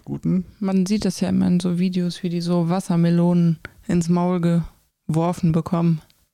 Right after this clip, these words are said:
Speaker 1: Wow, ja. Respekt, Respekt. Und die sehen immer so süß aus, die Happy Hippos, ne? Und in Wirklichkeit sind das, ich meine, in Afrika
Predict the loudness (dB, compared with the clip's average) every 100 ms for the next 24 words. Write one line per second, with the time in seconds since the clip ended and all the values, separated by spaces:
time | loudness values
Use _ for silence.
0 | _ _ _ _ _ _ _ _ _ _
1 | -8 -6 -4 -4 -6 -12 -18 -18 -16 -8
2 | -8 -8 -12 -18 _ -18 -14 -14 -18 -14
3 | -6 -6 -2 -6 -4 -8 -6 -6 -6 -4
4 | -2 -2 -2 -2 -2 -2 -2 0 0 0
5 | -4 -4 -2 -4 -2 -2 -2 -4 -6 -4
6 | -4 -2 -2 -4 -6 -4 -4 -4 -6 -8
7 | -10 -6 -6 -4 -4 -4 -6 -10 -16 -20
8 | -20 -20 -14 -6 -2 -2 -4 -4 -4 -4
9 | -10 -6 -6 -6 -6 -8 -6 -6